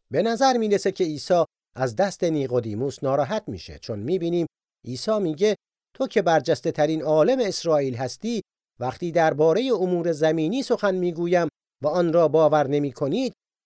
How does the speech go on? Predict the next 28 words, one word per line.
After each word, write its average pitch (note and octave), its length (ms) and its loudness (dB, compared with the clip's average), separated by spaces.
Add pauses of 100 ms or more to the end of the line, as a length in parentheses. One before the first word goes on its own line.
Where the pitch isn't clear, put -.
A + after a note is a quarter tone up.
اگر D#3+ 340 2
دربارهٔ E3+ 600 2
امور E3+ 340 -2
آسمانی D#3+ 640 -2
سخن E3 400 -4
بگویم A3+ 480 0 (320)
چگونه A#3+ 420 0
باور A2 320 0
خواهید D#2+ 380 -16
کرد؟ - 280 -20 (600)
کسی A#3+ 300 -2
هرگز E3 460 2
به D#3+ 80 2
آسمان D#3 500 0
بالا C3+ 280 2
نرفت D#3 440 0 (320)
مگر D#3+ 340 0
آن A3+ 140 0
کس F3 240 -4
که D#3+ 100 2
از C3+ 160 -2
آسمان F#3+ 520 -2
پایین A#2 380 -2
آمد، C#2+ 240 -16 (640)
یعنی C3 360 -4
پسر F#3 340 2
انسان E3+ 480 0
که F3+ 200 2